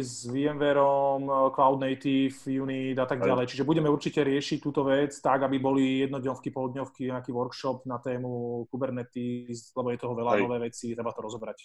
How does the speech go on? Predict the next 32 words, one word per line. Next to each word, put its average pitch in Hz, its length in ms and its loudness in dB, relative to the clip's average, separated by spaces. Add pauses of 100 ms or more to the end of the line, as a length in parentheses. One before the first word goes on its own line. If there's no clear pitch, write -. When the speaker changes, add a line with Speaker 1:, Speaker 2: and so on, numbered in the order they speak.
(160)
Speaker 1:
trošičku - 420 -20 (140)
viac. 107 240 -14
Je 107 80 -16
to - 80 -18
Speaker 2:
Môžem 117 320 4
Speaker 1:
pre 113 80 6
ľudí, 113 240 8
Speaker 2:
použiť - 0 -
Speaker 1:
ktorých 135 160 2
to - 80 -4
zaujíma. 120 80 2
Speaker 2:
V 120 80 4
M 113 80 2
wareovský 117 420 6 (140)
OneCloud, 117 640 4 (100)
kde 104 140 -4 (100)
to - 80 -6
Speaker 1:
No, 147 80 4
no, 151 80 2
Speaker 2:
viem 139 80 0
Speaker 1:
no, - 0 -
no. 127 80 -2
Speaker 2:
vlastne 113 240 -6
ukazovať, 113 540 0 (100)
čiže 98 240 -10
v 90 80 -12
OneCloudu 98 640 -4
mám 95 160 -2
relatívne 95 560 -2
veľký 98 380 -4
výkon, 98 320 -2
ale 98 400 4